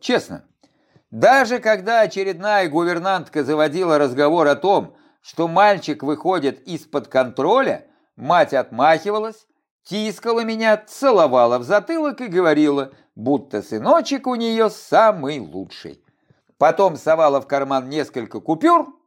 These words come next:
и уезжала по делам. Позже вместо бумажных денег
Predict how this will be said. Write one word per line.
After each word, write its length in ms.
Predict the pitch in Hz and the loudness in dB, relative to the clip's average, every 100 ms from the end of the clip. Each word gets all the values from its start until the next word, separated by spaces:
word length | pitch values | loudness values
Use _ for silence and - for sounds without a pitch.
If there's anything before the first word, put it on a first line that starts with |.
| _ | _
и 220 | 277 302 302 | -6 -4 -6
уезжала 720 | 143 123 110 - 202 233 196 | -6 -6 -8 -2 2 2 0
по 260 | 196 - 135 | -4 -10 -10
делам. 460 | 95 82 80 76 _ _ _ _ | -10 -8 -8 -10 _ _ _ _
Позже 680 | 247 277 262 196 233 233 214 | 2 4 4 2 -4 -8 -12
вместо 600 | _ 113 143 180 185 - 156 | _ -14 -10 -6 -8 -6 -4
бумажных 600 | 147 143 135 127 190 170 | 0 4 4 2 -4 -6
денег 440 | 240 254 254 240 | -6 -4 -6 -8